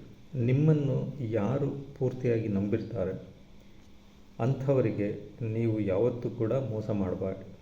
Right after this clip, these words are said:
ಮಾಡಬೇಡಿ. ಯಾಕೆಂತ ಹೇಳಿದ್ರೆ ಆ ಒಂದ್-, ಒಮ್ಮೆ ನೀವು ಮೋಸ ಮಾಡಿದರೆ ಆ ಒಂದು ಪ್ರೀತಿ, ವಿಶ್ವಾಸ ಮತ್ತು ಆ ಸ್ನೇಹ ಅದಕ್ಕೆ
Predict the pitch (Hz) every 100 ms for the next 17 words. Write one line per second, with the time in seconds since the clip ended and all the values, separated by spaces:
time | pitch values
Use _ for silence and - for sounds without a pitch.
0 | - 107 107 98 113 113 - - - -
1 | - - 123 101 120 113 101 156 - -
2 | - - - - - - - 113 113 131
3 | 156 147 127 156 165 147 123 113 113 113
4 | 101 98 95 98 - - - - - 107
5 | 107 104 104 113 - 139 127 135 120 -
6 | 120 - - - - - - - 101 101
7 | - 117 110 107 110 - - - - -
8 | - - - - - - - 135 110 -
9 | 107 - - - - - 120 113 113 -
10 | - 113 123 117 113 - - - - -
11 | - - - - 104 -